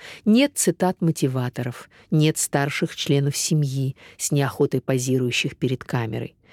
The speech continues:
Ни один снимок не раскрывает её уязвимые стороны. Лора хочет показать себя серьёзной, уверенной, творческой натурой. Это о многом говорит. Отсутствие недостатков, стремление изобразить себя человеком с идеальной жизнью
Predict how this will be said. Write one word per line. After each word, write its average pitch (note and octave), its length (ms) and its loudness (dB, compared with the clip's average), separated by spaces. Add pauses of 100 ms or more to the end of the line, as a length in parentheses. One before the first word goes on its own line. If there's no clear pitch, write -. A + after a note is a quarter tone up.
(120)
Ни D3+ 120 4
один D3+ 300 4
снимок F#3 580 4
не C#3 120 2
раскрывает C#3+ 680 0
её C3+ 320 0
уязвимые C3 680 0
стороны. A#2 600 -4 (400)
Лора D#3+ 340 6
хочет E3+ 380 2
показать E3+ 440 2
себя E3+ 220 2
серьёзной, E3 880 2
уверенной, B2+ 800 0 (300)
творческой E3+ 880 -2
натурой. A#2 640 -8 (600)
Это E3 280 2
о D#3 40 2
многом D#3 400 4
говорит. D#3 500 2 (400)
Отсутствие F#3 560 2
недостатков, F3 720 2
стремление C#3+ 600 4
изобразить C#3+ 520 2
себя C#3+ 240 2
человеком D3 500 2
с - 100 0
идеальной D3 520 4
жизнью E3 560 4